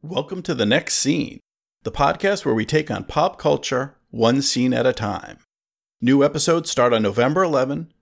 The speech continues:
with our six-part coverage of Home Alone for the holidays.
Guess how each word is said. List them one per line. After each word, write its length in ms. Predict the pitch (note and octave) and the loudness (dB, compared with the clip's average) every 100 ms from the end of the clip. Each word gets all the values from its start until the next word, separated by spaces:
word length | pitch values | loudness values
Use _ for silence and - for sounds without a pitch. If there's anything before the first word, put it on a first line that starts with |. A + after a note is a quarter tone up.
| - | -4
with 120 | A2 | -2
our 100 | G2+ | -2
six-part 560 | - F#3 - F3+ - - | -2 -4 -4 -4 -4 0
coverage 340 | D3 F3+ - | 0 0 -6
of 80 | - | -8
Home 220 | - D#3 | -2 0
Alone 320 | F#3 E3+ F#3 | 2 2 0
for 160 | F3+ C#3 | 0 0
the 80 | D#3+ | 2
holidays. 680 | A2 C3 G#2+ F#2 F2+ - | 2 2 0 -4 -12 -20